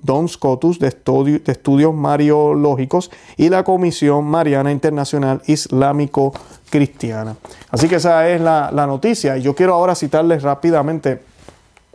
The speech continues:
lo que dijo Santo Tomás de Aquino, porque como les decía al principio del programa, Santo Tomás de Aquino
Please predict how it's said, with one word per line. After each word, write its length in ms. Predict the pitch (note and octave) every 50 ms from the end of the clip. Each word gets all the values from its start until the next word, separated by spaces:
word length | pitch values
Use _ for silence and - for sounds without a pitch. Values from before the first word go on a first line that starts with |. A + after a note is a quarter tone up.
| _ _ _ _ - - -
lo 160 | - C#3+ D3
que 120 | C3+ - C#3+
dijo 200 | D#3 E3 F3+ F3+
Santo 300 | F3 F3+ E3 C#3+ E3+ D#3
Tomás 260 | D#3 C#3+ D3+ E3 E3+
de 60 | E3+
Aquino, 340 | D#3 B2 - G#3 F#3+ D3+ - - - - - - - - - - _
porque 240 | - B2+ C3+ C3+ C3+
como 180 | C#3 C#3 C#3+
les 100 | C#3 C#3
decía 240 | C3 C#3 C3 - D#3
al 60 | D3+
principio 340 | - F3 E3+ D3+ F3+ E3 F3+
del 100 | E3+ E3
programa, 420 | E3 E3 D#3+ E3 F#3 G#3 G#3 F#3 D#3
Santo 260 | - C#3+ C3 A#2+ C3+
Tomás 260 | B2 C3 C3 C3+ D3
de 60 | D3+ E3
Aquino 480 | D3+ - E3+ F3 F3 E3+ D#3+ D3 C#3